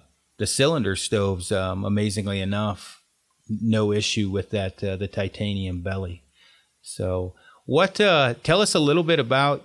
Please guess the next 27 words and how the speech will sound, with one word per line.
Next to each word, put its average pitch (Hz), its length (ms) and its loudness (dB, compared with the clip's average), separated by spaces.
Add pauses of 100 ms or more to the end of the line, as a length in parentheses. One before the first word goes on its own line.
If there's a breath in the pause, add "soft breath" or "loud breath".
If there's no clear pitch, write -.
um, 104 500 0 (840 loud breath)
just - 220 -2
'cause 113 100 0
I 120 120 4
found 135 280 2
it 95 80 -2
funny, 131 400 2
you 127 600 2
own 139 260 2
Kifaru 117 960 0
and, 110 400 2
uh, 101 380 0 (560 soft breath)
are 110 160 0
financially, 113 1160 0
extremely 151 520 0
financially 127 640 2
stable, 113 680 2
but 110 280 0
to 120 60 -2
give 151 220 0
you 185 80 0
an 160 60 0
idea 135 340 2
of 107 80 -6
how 117 160 2
Patrick 123 560 0
works, 117 480 -2